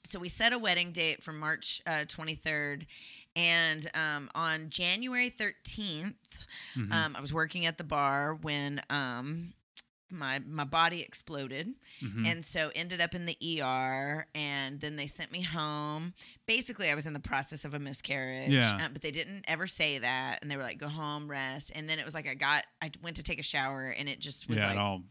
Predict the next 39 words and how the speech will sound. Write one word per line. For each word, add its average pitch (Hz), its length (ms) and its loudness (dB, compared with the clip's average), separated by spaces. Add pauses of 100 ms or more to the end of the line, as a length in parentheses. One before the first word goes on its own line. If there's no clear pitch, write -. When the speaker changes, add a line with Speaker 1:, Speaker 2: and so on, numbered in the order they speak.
(140)
Speaker 1:
so 101 180 2
Speaker 2:
yeah. 92 60 2
Speaker 1:
much. 131 240 -2 (440)
So 196 160 -8
we, 180 260 -4 (260)
I 160 120 8
end 175 160 4
up - 180 0
back 175 280 4
in 202 80 -2
the 175 240 -4
E 165 60 -2
R, 143 520 0 (380)
and, 151 500 0
um, 113 520 -4
it 170 120 -2
was 151 160 -4
real 170 220 -6
bad. 123 480 -2
And 165 100 -2
I 160 80 2
ended 240 220 0
up - 60 -2
having 175 260 -2
to 180 40 -4
have 165 140 -2
surgery, 160 640 -2 (240)
Speaker 2:
Mm-hmm. 107 240 -2 (520)
Speaker 1:
which 185 200 0
was 165 120 -2
a 170 40 -4
D 156 300 -2
N 226 140 -4
C, 175 560 -4 (440)
um, 160 400 2
because 156 480 -2
they 151 140 -6
couldn't 165 400 -8
get 160 300 -2